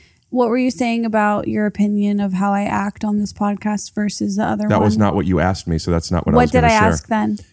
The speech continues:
Speaker 2: If I was bothered by it.
Speaker 1: Okay, then give that answer.
Speaker 2: I
Speaker 1: Thank
Speaker 2: am
Speaker 1: you.
Speaker 2: now.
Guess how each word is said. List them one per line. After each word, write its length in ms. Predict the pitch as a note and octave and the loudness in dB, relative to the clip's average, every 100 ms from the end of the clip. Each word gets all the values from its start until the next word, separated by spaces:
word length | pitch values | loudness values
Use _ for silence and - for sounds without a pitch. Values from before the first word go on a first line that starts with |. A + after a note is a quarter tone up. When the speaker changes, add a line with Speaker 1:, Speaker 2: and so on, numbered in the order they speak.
| - | -6
Speaker 2:
If 120 | A2 | 0
I 100 | G#2+ G#2 | 2 2
was 140 | F2+ | 0
bothered 560 | E2 A2 B2 A2 F2+ D2 | -2 2 4 2 0 0
by 180 | D#2+ D2+ | 0 0
it. 180 | C#2+ - - _ - | -4 -8 -20 _ -2
Speaker 1:
Okay, 340 | A#3 A3 G#3 | 0 0 -2
then 160 | G3+ G#3+ | 0 0
give 220 | G#3+ G3 | 0 0
that 200 | G3+ G#3 | 0 0
answer. 480 | G#3 G#3 A3+ G#3+ G#3+ _ _ _ _ _ _ - | -2 -4 -4 -6 -8 _ _ _ _ _ _ 0
Speaker 2:
I 40 | F2 | 4
Speaker 1:
Thank 40 | |
Speaker 2:
am 180 | G2 A2 | 4 4
Speaker 1:
you. 60 | F#2 | 2
Speaker 2:
now. 320 | D#2+ D2+ | 2 -2